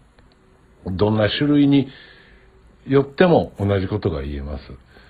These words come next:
えー、こうやってね、あの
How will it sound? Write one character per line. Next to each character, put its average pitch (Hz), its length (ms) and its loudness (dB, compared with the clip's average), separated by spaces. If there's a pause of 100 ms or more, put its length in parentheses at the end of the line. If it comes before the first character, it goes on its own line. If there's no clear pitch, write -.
(220)
え 78 220 -12
ー、 - 80 -20
こ - 100 -2
う 165 60 6
や 165 40 0
っ 170 60 -8
て 92 160 -2
ね、 85 400 -4 (240)
あ 90 160 -8
の 82 880 -8